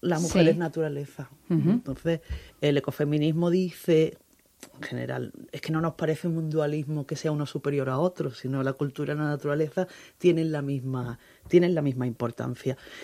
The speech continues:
Speaker 1: ¿Qué dicen las esencialistas? Nosotras estamos, re-,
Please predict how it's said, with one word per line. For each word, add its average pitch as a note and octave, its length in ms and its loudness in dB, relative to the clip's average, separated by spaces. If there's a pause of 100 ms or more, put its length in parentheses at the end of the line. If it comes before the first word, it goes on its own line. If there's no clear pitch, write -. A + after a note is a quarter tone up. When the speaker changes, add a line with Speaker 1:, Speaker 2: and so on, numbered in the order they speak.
(160)
Speaker 1:
¿Qué A3 120 8
dicen G3+ 440 4
las F3 160 0
esencialistas? F3 760 -2
Nosotras C#3 720 2 (280)
estamos, F3 340 4 (240)
re-, D3+ 140 -2